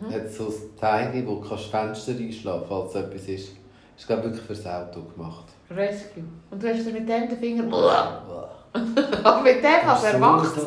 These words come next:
Speaker 2: das ist so scharf.
Speaker 1: Mhm.
Speaker 2: Nein, das ist, weil ich etwas abgeschliffen habe.
Speaker 1: Aha, mein Mann hat so ein schönes Neu gekauft. Ich weiss nicht genau warum. Eben zu diesen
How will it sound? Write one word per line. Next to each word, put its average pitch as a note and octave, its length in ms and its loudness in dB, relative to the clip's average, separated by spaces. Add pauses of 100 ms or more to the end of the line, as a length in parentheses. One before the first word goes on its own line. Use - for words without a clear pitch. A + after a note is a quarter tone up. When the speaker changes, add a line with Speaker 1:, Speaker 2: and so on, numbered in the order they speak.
Speaker 2:
das F#3 140 4
ist C#3 360 -2
so D#3 60 -4
scharf. C3 680 -4 (240)
Speaker 1:
Mhm. A3 260 -2 (280)
Speaker 2:
Nein, D3+ 320 8
das D#3 160 0
ist, C#3 120 -6
weil C3 80 0
ich C3 100 4
etwas B2 300 2
abgeschliffen B2+ 680 -2
habe. G#3 160 -8
Speaker 1:
Aha, A3 60 -4 (120)
mein A3 200 -2
Mann G3+ 160 -4
hat F#3+ 260 -8
so F#3+ 120 -12 (180)
ein F3+ 80 -12
schönes F#3+ 680 -14 (300)
Neu F#3+ 240 -8
gekauft. F#3 520 -12
Ich F3 120 -14
weiss G#3 220 0
nicht B3 180 -2
genau A#3 280 -8
warum. A#3 280 -6
Eben G3+ 360 -8
zu G#3 140 -10
diesen G3 140 -8